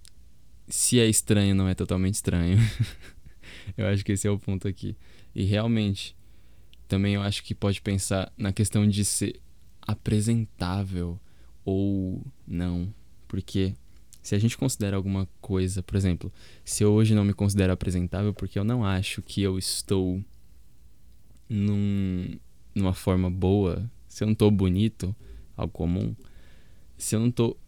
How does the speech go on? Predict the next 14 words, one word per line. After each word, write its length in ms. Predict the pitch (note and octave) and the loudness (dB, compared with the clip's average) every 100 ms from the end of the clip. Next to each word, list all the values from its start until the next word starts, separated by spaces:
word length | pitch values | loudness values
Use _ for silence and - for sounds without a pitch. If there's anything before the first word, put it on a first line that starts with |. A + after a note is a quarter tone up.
| - | -10
apresentável, 800 | - - A2 G2+ F#2+ G2+ A#2 A2 | -4 2 4 4 2 2 0 2
eu 60 | G2+ | 2
não 120 | G2+ | 2
devo 220 | G2 F#2+ | 2 2
aparecer 400 | F#2 - F#2 F#2 | 0 -2 -4 -2
em 80 | F#2 | -4
público, 540 | F#2 G#2 A2 F#2 - F2+ | -2 -2 -2 -4 -4 -2
eu 60 | |
não 160 | F#2 F#2 | 0 2
devo 220 | F2+ F2+ | 2 0
aparecer 400 | F2+ F#2+ F#2 F#2 | 0 -2 -2 -2
em 40 | |
algum 240 | F2+ F2+ F2 | -2 -2 -2
lugar. 340 | F2 F2+ G2 | -2 -2 -2